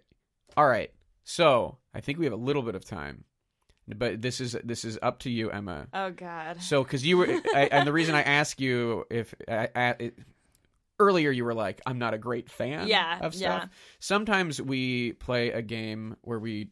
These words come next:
Speaker 1: uh, it's a little game we invented called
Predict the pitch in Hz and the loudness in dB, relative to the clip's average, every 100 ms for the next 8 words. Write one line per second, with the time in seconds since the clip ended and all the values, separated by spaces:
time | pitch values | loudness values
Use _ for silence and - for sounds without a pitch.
0 | _ 113 104 90 82 65 - - _ _ | _ -10 -8 -8 -8 -10 -14 -20 _ _
1 | _ - 127 175 135 135 120 113 - 135 | _ -10 -2 -2 0 0 -2 -4 -2 0
2 | 131 117 131 117 104 - 117 110 101 | 0 0 0 0 -4 -6 -4 -4 -4